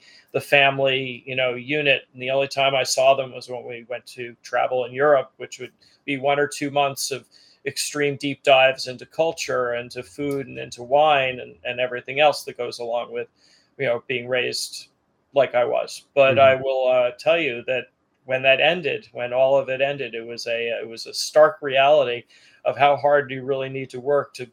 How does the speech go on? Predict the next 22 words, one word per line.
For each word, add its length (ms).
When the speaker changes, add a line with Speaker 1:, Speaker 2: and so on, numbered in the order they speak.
Speaker 1:
to 120
achieve 400
something 400
in 100
this 220
life. 300
And, 380
uh, 320
I'm 140
prepared 400
to 80
do 240
it, 120
and 100
I've 140
been 160
doing 280
it 120
all 240
along, 400
and 140
I 160